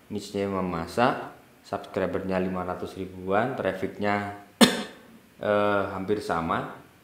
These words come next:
Rating-rating dari kedua channel tersebut sama. Mereka sama membuat video tentang resep memasak. Kemudian yang satu, yang A, em, yang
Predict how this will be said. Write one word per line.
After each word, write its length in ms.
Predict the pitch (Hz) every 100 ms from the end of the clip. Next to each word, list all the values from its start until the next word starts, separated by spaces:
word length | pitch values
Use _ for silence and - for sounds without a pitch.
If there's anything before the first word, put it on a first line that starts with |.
| _ _ _ -
Rating-rating 960 | 127 127 - 107 104 104 104 113 107
dari 160 | 101 101
kedua 640 | 110 107 101 101 101 98
channel 240 | 104 101 101
tersebut 480 | 101 101 95 120
sama. 480 | - 120 147 95 95 - - - - -
Mereka 240 | 104 104
sama 400 | 123 127 113 113
membuat 640 | 110 107 98 104 98 - - - -
video 420 | 113 107 110 110
tentang 640 | 107 104 107 101 92 92 98 - -
resep 340 | 104 - 101
memasak. 600 | 101 98 90 85 - 143 - - - -
Kemudian 500 | 117 113 113 117 113
yang 140 | 117 113
satu, 720 | 165 170 - 117 135 - - - - - -
yang 240 | 123 123
A, 120 | 127 135 - _ -
em, 360 | 107 107 107 -
yang 440 | 117 113 107 95